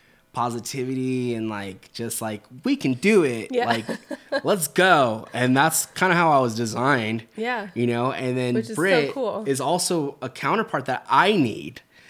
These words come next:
Speaker 1: Like, she is, has
Speaker 2: I'm
Speaker 1: a
Speaker 2: like, "Okay,
Speaker 1: special
Speaker 2: cool, but
Speaker 1: talent.
Speaker 2: how are we gonna make it
Speaker 1: So
Speaker 2: happen?"
Speaker 1: skilled, and this is a skill that I wish I, I wake up dreaming I had. I literally have dreams of, like,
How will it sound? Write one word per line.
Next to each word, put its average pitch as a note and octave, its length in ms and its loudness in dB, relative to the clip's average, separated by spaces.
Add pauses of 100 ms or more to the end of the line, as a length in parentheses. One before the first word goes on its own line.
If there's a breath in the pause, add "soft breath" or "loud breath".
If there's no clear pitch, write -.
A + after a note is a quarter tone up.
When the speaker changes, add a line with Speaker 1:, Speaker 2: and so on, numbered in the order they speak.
(200 loud breath)
Speaker 1:
Like, A2+ 400 -8
she - 280 -2
is, - 420 -2
has A3+ 240 2
Speaker 2:
I'm A3+ 40 2
Speaker 1:
a A3 40 2
Speaker 2:
like, G#3+ 100 2
"Okay, A#3+ 140 2
Speaker 1:
special F3+ 360 4
Speaker 2:
cool, E4+ 60 2
but D#4+ 60 4
Speaker 1:
talent. C3 400 4
Speaker 2:
how A#3+ 400 2
are B3 40 2
we A#3 160 -4
gonna A3 180 0
make G#3 140 -2
it F#3 40 0
Speaker 1:
So E3+ 160 6
Speaker 2:
happen?" G#3 120 4
Speaker 1:
skilled, C#3+ 460 2
and C3+ 220 0
this D3 160 0
is E3 80 0
a D#3 60 -2
skill D3 300 0
that C#3 200 0
I D3+ 200 2
wish D3 600 2
I, D3 180 0 (120)
I A#2+ 100 0
wake F3 340 4
up E3+ 380 2 (340 loud breath)
dreaming E3+ 460 6
I C#3+ 140 4
had. A#2+ 320 2
I A#2 140 0
literally D#3+ 340 2
have D3 180 0
dreams C3 280 2
of, B2 100 0
like, A#2+ 180 2